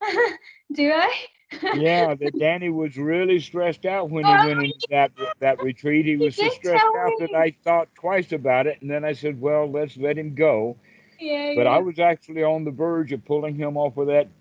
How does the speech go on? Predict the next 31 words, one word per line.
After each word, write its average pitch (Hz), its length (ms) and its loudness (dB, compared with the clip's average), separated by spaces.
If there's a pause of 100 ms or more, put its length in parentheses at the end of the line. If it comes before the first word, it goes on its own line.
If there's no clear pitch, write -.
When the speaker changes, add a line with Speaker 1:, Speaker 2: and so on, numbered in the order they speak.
(120)
Speaker 2:
uh, 131 360 4 (500)
uh, 123 300 2
that 135 320 -4
bus. 135 520 -2 (280)
Speaker 1:
Oh, 285 220 -2
yeah, 285 340 0
yeah. 277 420 -4
Speaker 2:
Good. 160 260 0
Say, 156 240 -4
"Daddy, 160 360 0
you're 151 200 0
not 151 220 -4
ready 156 300 2
for 131 160 -6
the 127 100 -6
retreat. 123 480 -8
You 131 120 -6
don't 147 200 -6
have 147 160 2
the 143 80 -4
right 139 260 2
attitude. 131 560 2
You're 110 140 -4
still 156 340 0
in 143 160 -2
England. 143 460 -2
You 110 160 -4
need 139 280 -4
to 131 80 -8
chill, 151 600 2
baby, 120 500 2